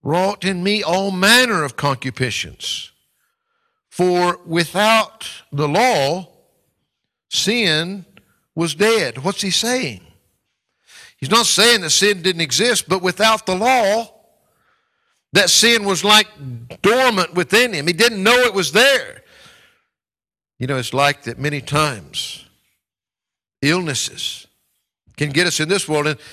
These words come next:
and some things, you know, when you get a fever, you know that you're sick. You start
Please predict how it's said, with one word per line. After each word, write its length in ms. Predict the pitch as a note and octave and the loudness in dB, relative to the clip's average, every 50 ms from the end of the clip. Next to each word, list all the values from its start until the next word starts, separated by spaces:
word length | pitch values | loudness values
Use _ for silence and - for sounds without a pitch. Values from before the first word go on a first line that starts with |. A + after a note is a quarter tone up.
| - - - - | -20 -20 -10 -4
and 160 | - F#3 G3 | -2 0 0
some 300 | D3 - - B3 C4 A#3+ | 2 0 0 0 -2 -2
things, 260 | E3 F3+ F3 F3+ F3+ D#3 | -2 0 0 0 -2 -4
you 80 | F#3+ | -4
know, 60 | E3 | -4
when 120 | C#3 C3+ D#3+ | -4 -2 -2
you 120 | D3 C#3 | -2 0
get 140 | A#2+ E3+ G3 | 2 2 2
a 40 | F#3+ | 2
fever, 320 | - - C#4 D4 C4 G3 | 2 0 0 0 0 0
you 160 | F3 D#3 C#3+ | -2 -4 -2
know 180 | D3 D3+ E3 F#3 | 0 0 0 0
that 200 | F3+ F3+ - - | 0 -2 -6 -6
you're 80 | F#3 D#3+ | -6 -6
sick. 400 | - - B3+ B3 F3+ - - F3 | -2 0 0 0 0 -2 -6 -10
You 60 | D#3 | -10
start 400 | - - F3 F3 E3+ - - - | -4 -2 0 0 -2 -4 -8 -18